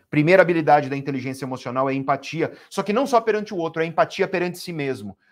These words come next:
Porque muitas vezes, por conta da sociedade, por conta das pressões que a vida coloca sobre nós, nós tendemos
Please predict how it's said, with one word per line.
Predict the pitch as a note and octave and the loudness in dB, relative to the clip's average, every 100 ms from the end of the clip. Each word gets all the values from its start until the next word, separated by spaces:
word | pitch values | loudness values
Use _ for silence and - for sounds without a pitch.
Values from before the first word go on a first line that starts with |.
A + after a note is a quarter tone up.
| _ | _
Porque | E3+ | -2
muitas | G3 C#4 G3 | 0 2 0
vezes, | C3+ E3+ A3 A2+ G#2 - _ | 0 0 0 -6 -14 -20 _
por | D#3+ | -2
conta | F3 G#3+ | 0 -2
da | E3+ | -2
sociedade, | E3 D#3+ D3 B2 D3+ D3+ | -4 -4 -2 2 2 2
por | C3+ C#3 | -4 -8
conta | F#3 G3 | -6 -4
das | E3 | -6
pressões | - D#3 - E3+ G3 | -6 -8 -6 -8 -6
que | E3 | -6
a | |
vida | C#3 D3 | -4 -4
coloca | C#3 C3+ C3 | -4 -2 -2
sobre | B2 C3 A#2+ | -4 -8 -8
nós, | A2 D3 F3 - _ _ _ | -4 -2 -4 -10 _ _ _
nós | - D#3+ | -8 -6
tendemos | - F3+ D3 F3+ A3 C3+ - - | -4 -6 -2 -2 -2 -6 -10 -18